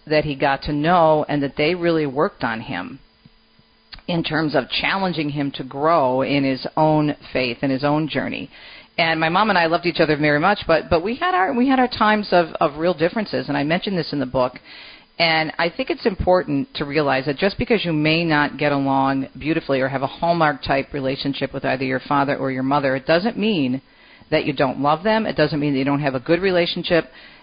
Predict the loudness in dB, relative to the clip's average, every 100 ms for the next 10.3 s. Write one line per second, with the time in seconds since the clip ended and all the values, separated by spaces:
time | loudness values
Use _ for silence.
0 | -4 -2 2 0 0 0 0 2 2 2
1 | 0 0 0 0 2 2 0 0 0 0
2 | -2 0 0 2 2 0 -4 -2 -2 0
3 | -4 -2 -2 -2 -4 -8 _ _ _ _
4 | -12 -2 0 0 -4 -2 -2 -4 -6 -6
5 | -6 -4 -4 -2 0 -2 -2 -4 -4 -8
6 | -12 -14 -18 _ -2 0 -2 -4 0 -2
7 | -2 -8 -8 -8 -12 -10 -8 -6 -4 -2
8 | -2 -2 -4 -2 -2 -2 0 -2 -2 -6
9 | -4 -4 -2 -2 -2 -6 -6 -2 0 -2
10 | -4 -10 -12